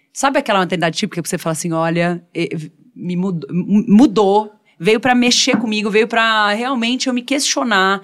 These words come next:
Principalmente porque, assim, sou uma pessoa muito impaciente. E o Antônio, ele exige de mim a paciência. A es-, a pa-, a essência da palavra paciência. Não é paciência, é uma, é uma outra coisa que eu acho que não tem nem nome ainda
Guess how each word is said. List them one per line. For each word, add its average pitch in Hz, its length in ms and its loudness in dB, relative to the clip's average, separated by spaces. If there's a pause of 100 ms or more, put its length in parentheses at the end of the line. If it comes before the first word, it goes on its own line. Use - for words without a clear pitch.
(220)
Principalmente 269 440 0
porque, - 120 -4
assim, 247 180 0
sou 233 140 -2
uma 226 80 2
pessoa 226 260 -2
muito 220 220 -2
impaciente. 190 1600 0
E - 40 -6
o 220 60 -2
Antônio, 233 380 0
ele 208 120 -2
exige 190 400 -2
de 160 140 -4
mim 175 400 -2 (420)
a 233 140 0
paciência. 139 1120 -2 (260)
A 185 140 2
es-, 190 220 0
a 196 60 -6
pa-, - 180 -6
a 202 60 0
essência 302 680 4
da 247 100 -2
palavra 196 300 -2
paciência. 170 240 -6
Não 185 80 -4
é 226 40 -2
paciência, - 500 -6
é - 40 -8
uma, 190 240 0 (340)
é - 60 -4
uma 302 100 4
outra 392 140 0
coisa 359 160 -2
que - 60 -10
eu 349 40 -4
acho 330 80 -2
que 320 60 -6
não 349 60 -6
tem 349 120 -2
nem 466 140 -8
nome 190 340 2
ainda 170 280 0